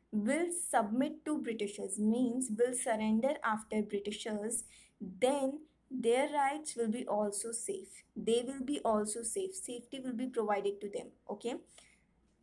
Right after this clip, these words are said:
All right. And the others who have rebelled and who have killed will be, will be definitely will be tried and hanged or, uh, tried and killed by the Britishers. Okay, so this was all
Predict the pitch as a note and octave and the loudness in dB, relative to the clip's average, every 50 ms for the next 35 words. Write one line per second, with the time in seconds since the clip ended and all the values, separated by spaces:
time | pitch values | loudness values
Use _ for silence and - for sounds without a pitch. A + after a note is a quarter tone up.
0 | _ _ _ _ - A3 A3 G#3+ A#3 C4 D#4 D#4 - - _ _ _ _ _ - | _ _ _ _ 0 2 4 4 4 4 2 0 -6 -12 _ _ _ _ _ 6
1 | C#4+ C#4+ C4+ C4+ C#4 D4 D4+ D4+ - - A3+ A3+ A3 C#4+ C#4+ C4 G3+ F#3+ F#3 - | 6 6 6 4 2 2 0 2 4 4 4 6 6 6 6 6 4 2 -2 -6
2 | - - _ _ _ - C#4 C#4+ C#4+ C#4 C4 B3+ A3 A3 G#3+ A3 A3 A3 G#3+ G#3+ | -14 -18 _ _ _ -4 -2 0 4 4 4 4 4 4 4 4 4 4 4 4
3 | A3 A3+ A3 - - A3+ A3+ - A3+ G#3+ A3+ G#3+ G#3 G#3+ G#3+ G#3+ - _ - B3+ | 4 4 2 0 0 -2 -2 -2 0 0 2 2 2 2 0 -4 -10 _ -2 0
4 | A#3+ A3 A3 A#3 B3+ - - _ _ _ _ _ _ _ _ G#3+ A3+ A3+ A3 A3 | 2 2 0 -2 -4 -8 -14 _ _ _ _ _ _ _ _ 0 2 2 4 2
5 | B3 A3 - - - - - G3+ G3 A3 A3 A3+ A3 A3 A#3 A3+ G#3+ A3 A3 A3 | 0 -2 -6 -10 -12 -12 -10 -6 -2 -2 0 0 0 0 0 0 0 0 0 0
6 | - C4 C4 C4 C4 - C4 C4+ C4 A#3 A3 G#3+ G#3+ A3 A3 A3 A3 - A#3+ G#3+ | -2 -2 -2 -2 -2 -4 -8 -2 0 0 0 2 0 -2 -2 -2 0 0 2 2
7 | A3 A3 A3+ B3 C4 B3+ - - G#3 G#3 G#3 G#3 G#3+ G#3+ - - - G#3+ G#3+ A3 | 4 2 2 0 0 -2 -2 -2 -2 -2 -2 -2 -4 -6 -6 -6 -4 -2 0 0
8 | A3 A3+ A#3 A#3+ - - G3+ G3+ G3+ G3+ - - - - - G3+ - D4+ G3 G3 | -2 -2 -4 -4 -2 -2 -2 -2 -2 -4 -8 -14 -14 -8 -6 -4 -4 -4 -4 -4
9 | F#3+ F#3+ F#3+ F#3+ - - A3+ G#3+ G#3 G#3+ A3+ A3 G#3+ G#3+ - G#3 G3+ G3+ G3+ G3+ | -4 -6 -8 -10 -6 -2 0 2 2 2 2 0 -2 -2 -2 -4 -4 -4 -6 -10
10 | - - A#3 A3+ A3 A3+ A3 A3 G#3+ G3 G3 G3 A3+ A3+ G#3+ G#3+ G3+ - - - | -4 -2 0 0 2 0 2 2 2 2 2 0 -4 -6 -6 -8 -8 -8 -12 -14
11 | - - - - - - - _ _ _ _ _ _ _ _ - G#3+ G#3+ - C4+ | -16 -16 -16 -14 -14 -14 -16 _ _ _ _ _ _ _ _ -4 -2 -2 -2 -2
12 | E4+ F#4 F4 - - - - _ _ - - - C#4 C#4+ C#4 - - - - - | -4 -4 -6 -12 -20 -20 -20 _ _ -6 0 4 4 4 4 2 -2 -8 -18 -20
13 | - - A#3+ C4+ C4+ B3+ - F4 F#4 E4 - - - A3+ A#3 B3 C4+ C#4+ | -14 -6 -4 -2 -2 0 0 0 -2 -2 0 2 4 6 6 6 6 6